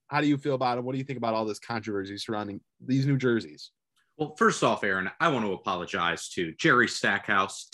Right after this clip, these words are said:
Speaker 2: Terry Mills, uh, Allen Houston,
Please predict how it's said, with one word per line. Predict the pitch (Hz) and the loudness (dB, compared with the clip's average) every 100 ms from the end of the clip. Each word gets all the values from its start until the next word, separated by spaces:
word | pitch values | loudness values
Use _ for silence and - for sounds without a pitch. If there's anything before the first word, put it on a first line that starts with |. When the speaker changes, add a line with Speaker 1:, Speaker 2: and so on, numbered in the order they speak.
| - | -4
Speaker 2:
Terry | 185 147 117 | 2 4 4
Mills, | 104 104 98 101 - - _ _ - | 2 2 0 0 -6 -12 _ _ 0
uh, | 98 - | 2 4
Allen | 165 185 156 | 4 6 4
Houston, | 123 127 117 - 117 113 | 2 0 0 -2 0 0